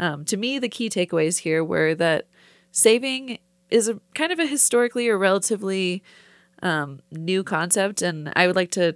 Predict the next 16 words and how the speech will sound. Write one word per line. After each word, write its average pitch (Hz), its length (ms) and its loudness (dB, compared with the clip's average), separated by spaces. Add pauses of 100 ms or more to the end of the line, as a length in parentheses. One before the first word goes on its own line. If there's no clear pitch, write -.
kind 185 160 -4
of 175 160 -10 (560)
rephrase 196 480 2
that 185 160 2
as, 165 180 2
well, 185 140 0
saving 254 380 2
for 202 120 -2
retirement 175 640 -4 (160)
is 202 240 -4
a 196 40 -12
new 208 260 -6
concept. 190 420 -6
I 170 80 -2
know, 180 160 -4
Mike, 165 300 -4